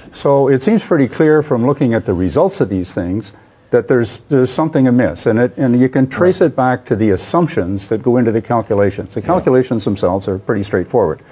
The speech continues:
Speaker 1: but they all make certain assumptions, like the one about there being no end product in the rock to start with.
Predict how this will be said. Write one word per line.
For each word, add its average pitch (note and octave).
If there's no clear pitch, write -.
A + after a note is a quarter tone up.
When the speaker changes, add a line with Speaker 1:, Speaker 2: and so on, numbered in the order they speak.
Speaker 1:
but A2+
they C3
all E3+
make D3
certain A2+
assumptions, A2
like G#2+
the G#2+
one G#2+
about F#2+
there G2
being G2
no G2
end B2
product F2+
in G2
the G2
rock F2+
to F2+
start A#2+
with. -